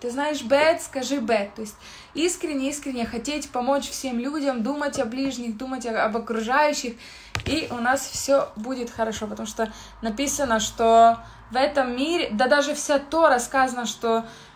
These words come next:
вся Тора — это «Веавта лиреха камоха», «возлюби ближнего, как самого себя». Всё. Ну, вы слышали про эту историю про учеников, э, Шамая Гилеля?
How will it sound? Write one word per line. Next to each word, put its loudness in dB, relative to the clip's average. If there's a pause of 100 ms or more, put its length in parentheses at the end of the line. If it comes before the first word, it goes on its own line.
вся 2
Тора — 8
это 6
«Веавта 2
лиреха 0
камоха», -4
«возлюби -2
ближнего, 0
как -6
самого -6
себя». -6
Всё. 0 (340)
Ну, -4
вы -2
слышали -4
про 4
эту -2
историю 2
про 0
учеников, -4 (400)
э, 2
Шамая 0
Гилеля? 0